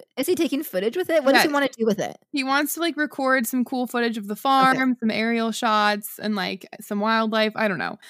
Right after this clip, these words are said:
Speaker 2: But basically, I saw him playing with it, and then I was like, "Okay, I'm going to the
Speaker 1: <laughs>
Speaker 2: grocery store," or whatever. I came back, and I was like, "Hey, how'd it go? Like, what's, what's up?" And he's like,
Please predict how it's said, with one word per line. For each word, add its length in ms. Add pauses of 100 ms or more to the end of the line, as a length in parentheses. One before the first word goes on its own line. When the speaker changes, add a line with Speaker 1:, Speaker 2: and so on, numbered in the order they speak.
(300)
Speaker 2:
But 420
basically, 420
I 80
saw 200
him 160
playing 260
with 160
it, 120
and 100
then 60
I 60
was 100
like, 100
"Okay, 180
I'm 80
going 140
to 40
the 80
Speaker 1:
<laughs> 0
Speaker 2:
grocery 360
store," 260
or 40
whatever. 440 (600)
I 140
came 320
back, 500 (100)
and 100
I 80
was 100
like, 140
"Hey, 140
how'd 200
it 60
go? 260
Like, 180
what's, 240
what's 220
up?" 240
And 100
he's 180
like, 220